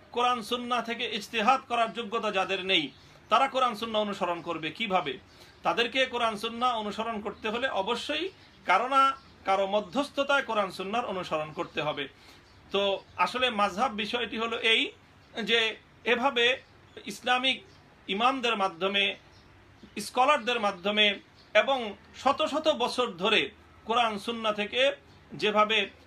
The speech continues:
মাসাইলগুলোকে ইস্তেমবাদ করে, ইজতিহাদ করে মানুষের জন্য তাদের পার্টিকুলার প্রত্যেকের প্রতিটি জীবন জিজ্ঞাসার সমাধানের ক্ষেত্রে ফিকহের মধ্যে যে সকল সমাধানগুলি বর্ণিত হয়েছে, সেগুলো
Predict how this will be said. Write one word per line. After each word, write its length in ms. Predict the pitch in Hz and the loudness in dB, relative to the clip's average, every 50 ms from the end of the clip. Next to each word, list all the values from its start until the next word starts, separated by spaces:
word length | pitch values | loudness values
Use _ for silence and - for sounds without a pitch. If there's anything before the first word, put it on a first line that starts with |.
| - - - | -20 -14 -6
মাসাইলগুলোকে 1000 | 170 180 190 185 - 220 233 269 269 262 226 220 226 220 214 208 - 226 214 208 - | -2 -2 -2 2 4 4 4 4 2 -2 -2 -6 -4 -4 -4 -2 0 0 0 0 -2
ইস্তেমবাদ 500 | - 202 - - 214 208 202 220 233 226 233 | -12 -14 -8 -6 -6 -4 2 2 2 2 2
করে, 220 | - 214 214 214 226 | -2 -4 -4 -2 -4
ইজতিহাদ 420 | 214 - - 226 208 214 240 240 240 | -6 -6 -4 -2 0 2 0 0 -2
করে 180 | - 214 214 202 | -4 -4 -4 -2
মানুষের 420 | 190 190 220 220 208 233 233 208 | -2 -4 -4 -4 -4 -4 -6 -4
জন্য 440 | 170 208 208 208 214 220 208 196 196 - - - - - - - | -4 -6 -6 -2 2 4 4 2 2 -6 -18 -20 -20 -20 -10 -2
তাদের 260 | - 190 185 208 196 - - - | -2 0 0 0 -2 -2 -2 -4
পার্টিকুলার 560 | 247 254 - - 277 - - 277 269 262 247 247 240 - - - - - | -4 -4 -4 -6 -8 -6 0 2 4 4 4 2 -2 -10 -20 -20 -20 -6
প্রত্যেকের 600 | - 254 269 269 - - 277 269 262 269 262 269 247 240 - - | -4 -4 -4 -4 -6 -6 -6 -2 0 2 2 2 0 -2 -10 -2
প্রতিটি 680 | - 277 277 - 285 277 277 277 277 285 269 254 381 - - - - - - - - - - 170 | -2 -2 0 0 -4 -4 -2 0 0 0 0 -2 -6 -12 -20 -20 -20 -20 -20 -20 -20 -20 -18 -6
জীবন 360 | 135 196 233 214 294 294 285 220 | -4 -2 2 4 4 4 4 0
জিজ্ঞাসার 520 | 240 233 202 196 240 226 - 233 208 165 160 - - - - - - | -4 -6 -2 0 -2 0 2 2 2 2 0 -6 -18 -20 -20 -20 -18
সমাধানের 580 | - - 214 214 220 208 226 269 269 254 233 | -4 -2 0 0 2 2 2 0 0 -2 -8
ক্ষেত্রে 540 | 202 - 220 214 - - 208 214 208 196 - - - - - - - - | -4 -4 -4 -4 -2 2 4 6 6 4 2 -4 -16 -20 -20 -20 -20 -8
ফিকহের 460 | - - 262 - - - 269 277 277 | -4 -4 -4 -4 2 4 4 4 4
মধ্যে 320 | 247 233 240 220 185 220 220 | 2 -4 -6 -4 -4 -6 -2
যে 160 | 202 208 190 | -2 -2 -2
সকল 280 | 202 208 208 214 208 | -2 -2 0 0 -2
সমাধানগুলি 680 | 196 - 196 202 220 214 220 254 262 240 214 220 208 214 | 0 -2 -4 -4 -2 -2 -2 -4 -4 -4 -4 -2 -2 -2
বর্ণিত 360 | 190 214 214 226 262 226 - | -2 -4 -4 -4 -6 -4 -4
হয়েছে, 480 | 220 190 202 190 180 - 175 147 139 - - - - - - - - | -2 0 0 -2 -2 -2 -4 -4 -4 -6 -16 -20 -20 -20 -20 -18 -14
সেগুলো 540 | - - 214 220 247 262 277 311 302 311 | -2 -2 -2 -2 0 0 4 6 6 4